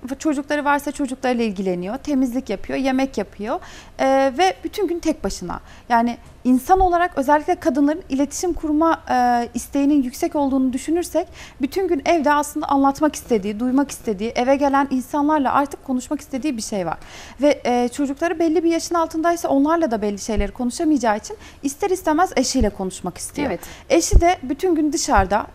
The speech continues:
Speaker 1: dışarının az önce bahsettiğimiz yorgunluğunu, iş yoğunluğunu, stresiyle birlikte eve geliyor. Ve oysa sadece, e, sakin olarak hiçbir şey konuşmamak istiyor aslında. Sükunet istiyor belki. E, dolayısıyla ne oluyor? Karşılıklı beklentileri farklı,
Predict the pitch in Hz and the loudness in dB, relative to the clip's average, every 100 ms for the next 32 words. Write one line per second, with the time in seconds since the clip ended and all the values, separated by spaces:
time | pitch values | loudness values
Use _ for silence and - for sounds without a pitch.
0 | 233 240 330 302 294 - 269 285 277 240 | -10 0 2 4 2 2 2 4 2 2
1 | 269 269 269 269 254 226 269 269 226 240 | 2 0 -4 0 0 2 2 2 2 0
2 | 208 190 202 254 226 - 233 202 190 190 | 0 -2 -4 -6 -8 -2 0 0 -2 -6
3 | 208 - - 277 269 269 226 208 208 - | -8 -10 -4 -4 -2 -4 -4 -4 -6 -4
4 | 233 269 247 220 294 - - - 302 330 | 0 2 2 -2 -4 -6 -20 -10 0 2
5 | 359 370 370 381 349 285 311 403 392 - | 2 0 0 4 4 4 2 0 -2 -16
6 | - 262 262 269 330 330 349 320 269 302 | -2 2 4 2 2 0 2 0 0 -2
7 | 349 - 359 - 294 269 240 190 185 - | -6 -4 -4 2 2 2 2 -2 -4 -10
8 | 185 185 - 208 214 - - 277 262 208 | -6 -6 -6 -10 -10 -8 -2 0 0 -4
9 | - 202 180 170 175 - - - - 269 | -10 -6 -4 -4 -8 -12 -16 -18 -4 2
10 | 311 339 370 415 381 392 403 285 247 370 | 4 4 4 2 0 4 4 4 0 -2
11 | - - - 359 370 311 262 330 294 302 | -4 -18 4 6 6 2 -4 -2 -2 -2
12 | - 311 302 330 320 339 302 247 | 0 -2 0 -4 -6 0 0 0